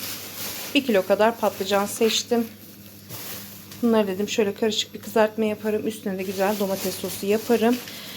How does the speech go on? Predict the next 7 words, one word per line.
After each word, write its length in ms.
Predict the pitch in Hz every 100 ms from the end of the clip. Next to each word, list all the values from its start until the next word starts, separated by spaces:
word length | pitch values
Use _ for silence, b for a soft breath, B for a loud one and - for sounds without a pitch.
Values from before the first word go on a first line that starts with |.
| B -
Ee, 280 | 214 220 214
dükkanda 420 | 240 254 240 247
pembe 280 | 247 240 240
domates 400 | 233 247 254 233
almıştım, 500 | 220 220 - 277 226
iki 220 | - 214
kilo. 280 | 220 262